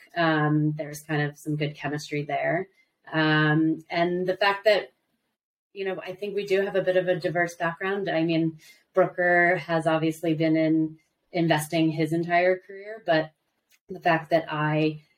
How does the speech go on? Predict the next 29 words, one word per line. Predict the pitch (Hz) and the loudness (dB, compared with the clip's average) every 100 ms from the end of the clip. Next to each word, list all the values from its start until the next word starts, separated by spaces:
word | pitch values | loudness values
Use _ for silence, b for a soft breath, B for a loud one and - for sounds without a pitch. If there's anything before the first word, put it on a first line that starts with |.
| _ | _
have | 160 151 | -8 -2
been | - 220 | 2 4
in | 226 220 | 4 2
finance, | 214 208 202 202 196 196 - | 2 2 2 0 0 -2 -2
but | 175 165 160 - - | 2 4 4 -2 -8
not | 170 175 165 - | -2 0 0 0
necessarily | 165 165 170 160 160 | -4 -2 0 2 4
in | 156 156 151 | 4 4 2
the | 160 | 2
investing | 156 156 151 - 156 | 2 2 -2 -2 -2
space, | 156 160 156 156 | -2 0 0 0
more | 160 160 | 0 2
on | 160 | 2
the | 156 | 0
people | 156 185 170 170 | -2 -6 -4 -6
side. | - 160 156 151 | -2 0 0 0
And | 147 151 b b _ 160 | -2 -6 b b _ -6
I've | 151 | -2
done | 156 156 | 0 2
everything | 156 156 156 156 151 | 2 0 0 -2 -2
from | 156 151 | 0 0
hedge | 156 175 160 - | 0 0 0 -2
fund | 175 165 165 | 0 2 2
to | 160 156 - | 0 -6 -2
fintech | 170 170 165 165 160 160 156 - - - | 0 0 -2 0 0 0 -4 -20 -16 -4
to, | 165 160 156 156 151 151 151 B B - | 0 4 4 4 4 2 -2 B B -4
um, | 160 151 147 147 147 151 151 - _ _ | 0 2 2 2 0 0 -2 -10 _ _
you | 156 | -2
know, | 151 147 | -2 -4